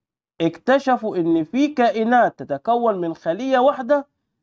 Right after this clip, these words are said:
بنسموها أنظمة بسيطة،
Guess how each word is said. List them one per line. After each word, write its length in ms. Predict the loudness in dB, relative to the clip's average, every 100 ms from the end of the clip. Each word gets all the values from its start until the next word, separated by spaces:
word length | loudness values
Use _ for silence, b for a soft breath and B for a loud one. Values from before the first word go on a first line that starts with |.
| -4
بنسموها 720 | -4 -2 -2 0 0 0 0
أنظمة 600 | 2 2 0 -4 -6 -6 -4
بسيطة، 760 | -2 -2 -2 -6 -2 -2 -2